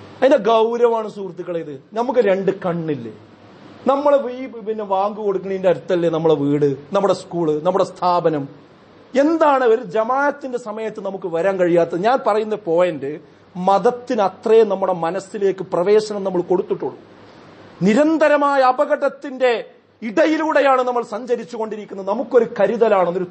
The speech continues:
തോന്നലാണ്, ഒരു ഗ്യാരണ്ടിയാണ്. എല്ലാവരും മരിക്കും, ഞാൻ മരിക്കില്ല.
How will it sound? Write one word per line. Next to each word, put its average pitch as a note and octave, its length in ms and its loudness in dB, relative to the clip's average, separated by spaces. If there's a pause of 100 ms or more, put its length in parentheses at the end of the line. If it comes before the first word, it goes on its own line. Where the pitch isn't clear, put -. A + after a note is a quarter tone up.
തോന്നലാണ്, F#3+ 480 0
ഒരു D#3+ 80 -4
ഗ്യാരണ്ടിയാണ്. F3 800 -2 (480)
എല്ലാവരും E3+ 680 0
മരിക്കും, D#3+ 460 -8
ഞാൻ D3+ 260 -8
മരിക്കില്ല. C3+ 520 -10